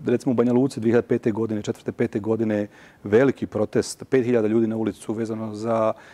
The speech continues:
hidroenergetski sistem, a, na Vrbasu. A sedamnaest hiljada potpisa, tad još nije bio ovaj zakon, o, da imate sedam dana da, da, da skup-, tri hiljade potpisa. A, uspjeli smo za-, zaustaviti. Znači, ovaj, Picin park, a,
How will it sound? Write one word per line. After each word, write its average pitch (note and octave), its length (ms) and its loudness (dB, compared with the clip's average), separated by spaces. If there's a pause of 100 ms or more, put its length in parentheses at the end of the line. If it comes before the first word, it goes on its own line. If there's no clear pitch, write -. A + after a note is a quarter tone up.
(180)
hidroenergetski G#2+ 520 2
sistem, G#2 560 -2
a, G2+ 380 -4
na G2+ 80 -4
Vrbasu. G2+ 500 -2 (440)
A - 40 -16
sedamnaest A#2+ 300 0
hiljada A#2+ 180 4
potpisa, - 500 -2
tad G#2 140 -2
još G2+ 100 -8
nije A#2 100 0
bio G#2+ 120 2
ovaj F#2+ 140 -2 (500)
zakon, G#2 600 2
o, G#2 140 -2
da G#2 100 0
imate G#2+ 240 -2
sedam G#2 260 0
dana G#2 280 2
da, A2 280 0
da, A2+ 140 -4
da G#2 160 -6
skup-, - 400 -8
tri A2+ 140 0
hiljade G#2+ 180 2
potpisa. A#2+ 600 0 (560)
A, A2 340 2
uspjeli A#2 300 4
smo A2 160 -4
za-, G#2 140 2
zaustaviti. G#2 720 -6
Znači, A2+ 480 0
ovaj, A2+ 400 2
Picin C#3 380 0
park, G2+ 460 0
a, G2+ 340 2